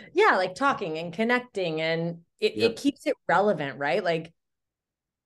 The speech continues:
Speaker 1: there isn't that fading effect bias that all of a sudden you're however many years in and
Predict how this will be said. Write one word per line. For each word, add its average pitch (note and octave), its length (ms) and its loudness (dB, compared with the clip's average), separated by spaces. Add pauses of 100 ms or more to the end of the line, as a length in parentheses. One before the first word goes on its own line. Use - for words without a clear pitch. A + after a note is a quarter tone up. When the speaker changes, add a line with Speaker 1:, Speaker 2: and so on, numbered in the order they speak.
(500)
Speaker 1:
there F#3 180 2
isn't G3+ 280 2
that F3+ 260 2
fading F#3 280 0
effect D#3+ 340 -4
bias E3 400 2
that C#3 300 -2 (240)
all D#3+ 120 -2
of D#3+ 80 -4
a D#3+ 40 -8
sudden D3+ 400 -2
you're C#3+ 200 2
however D3 280 -4
many D3 160 -4
years C#3+ 260 -2
in D#3 120 -2
and C#3+ 220 -4